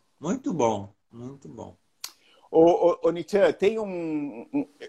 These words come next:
Speaker 2: eu acho que é o Botton, que é um filósofo, que ele fala assim, que a gente decora a casa, é, nós somos feitos de muitos eus. Nós somos feitos de muitos eus.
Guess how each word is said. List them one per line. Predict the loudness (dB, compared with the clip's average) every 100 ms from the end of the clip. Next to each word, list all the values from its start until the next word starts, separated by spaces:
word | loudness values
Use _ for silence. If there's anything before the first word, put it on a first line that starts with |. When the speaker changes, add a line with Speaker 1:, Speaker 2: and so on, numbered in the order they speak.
| _ _ _ _ _ -18 -4
Speaker 2:
eu | 4 6
acho | 4 4
que | 6
é |
o | 6
Botton, | 6 6 4 2
que | 2
é | 0
um |
filósofo, | 2 6 6 6 0 -10
que | -8 -6
ele | -6
fala | -6 -6 -6
assim, | -10 -8 -6 -8
que | -8 -4 -4 -4
a | -6
gente | -4 -8 -4
decora | -4 0 4 4 4
a |
casa, | 2 2 2 -2 -12 -18 _ _ _ _ _ _ _ _ _ _ _ _ _ -14
é, | -12 -12 -10
nós | -2 -2
somos | -2 -6 -2
feitos | 0 0 -2
de | -4
muitos | -4 -4 -6 0
eus. | 2 2 -2 -16 -20 _ _ _ _ _ -8
Nós | 0 0 0
somos | -2 -4 -6 -2
feitos | -2 -2 -6
de | -8
muitos | -6 -8 -8 -6
eus. | -6 -6 -16